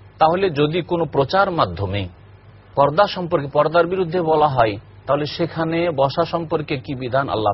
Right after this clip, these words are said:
পাক এই আয়াতে উল্লেখ করেছেন। এইরকমই যে কোনো অনুষ্ঠান যেখানে আল্লাহর দিন নিয়ে ঠাট্টা মজাক করা হয়, অস্বীকার করা হয়, সেগুলিকে হালকা করে দেওয়া হয়, ধার্মিক লোকদের সাথে ঠাট্টা মজাক, ধার্মিক লোকদের সমালোচনা চলছে কোনো জায়গায়,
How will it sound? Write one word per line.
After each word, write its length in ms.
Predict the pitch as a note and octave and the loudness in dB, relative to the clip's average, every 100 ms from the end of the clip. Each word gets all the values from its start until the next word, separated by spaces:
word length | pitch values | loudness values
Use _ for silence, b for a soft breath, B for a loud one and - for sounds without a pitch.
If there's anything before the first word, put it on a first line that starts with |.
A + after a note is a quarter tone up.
| A2 | 0
পাক 120 | G#2 | -4
এই 140 | - G#2 | -2 -2
আয়াতে 260 | E2+ E2 | -2 -6
উল্লেখ 200 | D#2+ D#2+ | -12 -14
করেছেন। 340 | D2+ C#2+ - F2+ - | -14 -16 -16 -18 -10
এইরকমই 680 | - B3+ G#3+ E3+ D3+ C3+ G#2+ | -6 -2 -2 0 -4 -4 -6
যে 240 | G#2+ F3+ | -4 -4
কোনো 280 | - G3+ F#3+ | -2 -4 -2
অনুষ্ঠান 560 | C#3 D3+ C#3 - A#2+ A2+ | -2 -2 -4 -6 -6 -4
যেখানে 440 | B2+ C3+ B2+ G#2+ G2+ - - | -8 -6 -6 -6 -10 -18 -4
আল্লাহর 380 | A2 B2 C3+ B2 | 0 2 2 2
দিন 260 | A2+ D3 | -2 -6
নিয়ে 240 | D3 B2+ A2 | -6 -6 -6
ঠাট্টা 320 | A#2+ A2 C#3 | -6 -4 -4
মজাক 280 | C3+ C#3 C#3+ | -2 -2 -2
করা 220 | D3+ C#3 | 0 2
হয়, 320 | C#3 C3 C3 C3 - - | 4 4 2 0 -10 -2
অস্বীকার 480 | B2 - C#3+ C#3+ B2+ | -2 -2 2 2 4
করা 280 | C3+ B2 | 4 4
হয়, 300 | A#2+ B2 B2 B2 - - - - - - | 6 6 4 0 -14 -20 -20 -20 -20 -6
সেগুলিকে 500 | E3 D#3 D#3+ C#3+ D3 | -2 0 0 0 0
হালকা 340 | C3 C#3+ C#3+ | 0 2 0
করে 180 | D3 C3+ | 0 0
দেওয়া 200 | B2 B2 | 2 4
হয়, 140 | A2+ B2 - - | 4 0 -16 -8
ধার্মিক 460 | A#2 C#3+ F3 G3 F#3 | 2 2 2 -4 -2
লোকদের 400 | F#3 F3 D#3+ F3 | 0 0 0 -2
সাথে 280 | E3 E3 F3 | -2 -6 -4
ঠাট্টা 280 | E3+ E3 | -6 -6
মজাক, 260 | D#3+ D#3 D3 | -6 -4 -4
ধার্মিক 300 | D#3+ F3 F3+ | -2 -4 -4
লোকদের 240 | E3 D3+ D3+ | -4 -2 -4
সমালোচনা 460 | D3 D3 C3+ C3+ A#2+ | -2 -4 -4 -4 -6
চলছে 320 | G#2 G2+ F2+ | -4 -6 -8
কোনো 200 | G2 E2 | -10 -10
জায়গায়, 340 | D#2+ D2+ D2 | -8 -10 -12